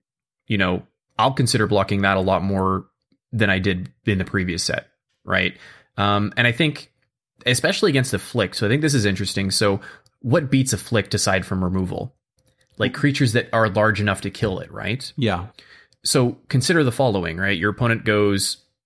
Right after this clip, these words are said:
Speaker 1: you know, they, they play a, a two drop with Afflict, you play a, a two drop, they play a three drop with Afflict or whatever. They attack,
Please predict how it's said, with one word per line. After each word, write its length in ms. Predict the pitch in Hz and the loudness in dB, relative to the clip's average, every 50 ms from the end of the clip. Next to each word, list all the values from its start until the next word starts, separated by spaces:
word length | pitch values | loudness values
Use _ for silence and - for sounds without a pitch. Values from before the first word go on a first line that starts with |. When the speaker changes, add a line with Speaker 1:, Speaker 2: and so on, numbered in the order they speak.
| _ - | _ -6
Speaker 1:
you 120 | - 104 | -4 -2
know, 280 | 95 95 92 92 92 - _ _ _ _ - | -2 0 -2 -2 -4 -6 _ _ _ _ -4
they, 160 | 117 117 113 | -2 -2 0
they 140 | 90 110 113 | 2 0 0
play 280 | 113 - 127 113 110 107 | 0 0 0 2 2 4
a, 260 | 104 101 98 - 98 | 2 2 0 0 -4
a 40 | 98 | -6
two 200 | - - 110 98 | -4 -4 -2 0
drop 180 | 107 104 98 | 0 0 0
with 80 | 104 95 | -2 -6
Afflict, 540 | 95 - - 107 101 98 - - - - _ _ - | -6 -6 -2 -2 -2 -2 -2 -6 -16 -18 _ _ -4
you 140 | 107 110 | -4 -4
play 220 | 113 - 113 101 95 | -2 0 -2 -2 -2
a, 220 | 92 - - - 98 | -2 -4 -4 -6 -4
a 20 | |
two 180 | - - 98 95 | -4 -4 -4 -2
drop, 380 | 92 92 90 90 92 - _ _ _ _ _ _ _ _ _ _ _ - | 0 0 0 0 -2 -4 _ _ _ _ _ _ _ _ _ _ _ -2
they 140 | 110 107 104 | 0 0 0
play 220 | - - 113 107 | 2 2 2 2
a 60 | 98 | 2
three 200 | - - 107 104 | 0 0 0 0
drop 260 | 98 98 95 92 90 - | 2 2 2 2 2 0
with 100 | 95 92 | -2 -2
Afflict 340 | 92 - 95 92 92 - | -2 0 0 -2 0 0
or 60 | 98 92 | 0 0
whatever. 220 | 95 92 92 98 | 2 2 2 2
They 120 | 95 107 | 2 2
attack, 480 | 110 - - 107 98 98 - - - | 0 2 0 0 0 0 -2 -4 -14